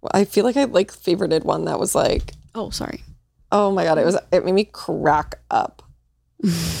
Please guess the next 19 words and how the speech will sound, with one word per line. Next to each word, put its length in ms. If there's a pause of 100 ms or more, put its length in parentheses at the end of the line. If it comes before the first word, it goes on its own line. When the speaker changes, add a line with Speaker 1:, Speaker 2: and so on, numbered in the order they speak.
(1000)
Speaker 1:
Oh, 300
<laughs> 1080
if 120
this 140
were 120
Gossip 300
Girl, 180
Joe 200
Alwyn 280
would 120
be 160 (180)
running 460
Speaker 2:
Oh, 60
Speaker 1:
Dumois. 340
Speaker 2:
yeah, 140
I 120
saw 200
that 180
one. 360